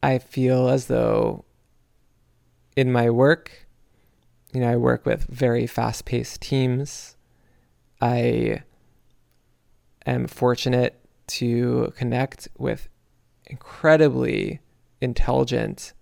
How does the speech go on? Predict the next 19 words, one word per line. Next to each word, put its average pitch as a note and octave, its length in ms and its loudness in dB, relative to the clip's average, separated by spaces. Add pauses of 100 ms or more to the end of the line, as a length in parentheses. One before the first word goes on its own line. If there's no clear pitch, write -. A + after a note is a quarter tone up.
(760)
just B2 220 -6 (100)
brilliant B2+ 540 0
people A#2 600 -2
who A#2+ 120 -6
are B2 140 0
doing B2 420 -4
really B2+ 380 -4 (120)
fascinating A#2+ 640 -6
things. C#3+ 680 -2 (840)
And B2 580 2 (840)
as C3+ 160 2
somebody C3 840 2
who C3+ 80 -4
has B2 140 -2
a A#2+ 60 -6
pretty C3+ 300 -4
strong B2+ 720 -4
internal B2+ 580 -4
engine, C3 560 -4